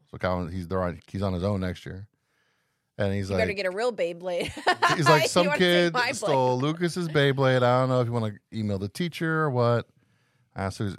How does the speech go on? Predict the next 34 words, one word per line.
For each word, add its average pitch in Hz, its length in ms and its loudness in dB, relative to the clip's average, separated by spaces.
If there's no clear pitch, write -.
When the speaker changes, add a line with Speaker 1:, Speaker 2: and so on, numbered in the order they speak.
Speaker 1:
and 95 220 -4
this 104 140 -4
kid, 277 200 -2
apparently, 113 720 0
according 123 240 -2
to 117 60 -4
Lucas, 92 380 -6
they're 104 140 -4
just 95 260 -8
playing 139 260 0
Beyblades. 123 640 0
This 104 120 -12
kid 113 140 -6
just 87 120 -10
walked 107 360 0
up, 107 280 0
said, 98 280 -4
"This 110 180 -10
is 101 100 -12
mine 95 300 -6
now," 82 340 -10
and 82 300 -10
picked - 180 -6
it 113 60 -4
up 98 100 -4
and 92 160 -10
took - 200 -12
it. 67 100 -14
Speaker 2:
That's 494 220 -4
a 480 140 -2
real 254 320 2
eighties 226 540 -8
fucking 214 340 -6
type 196 260 -8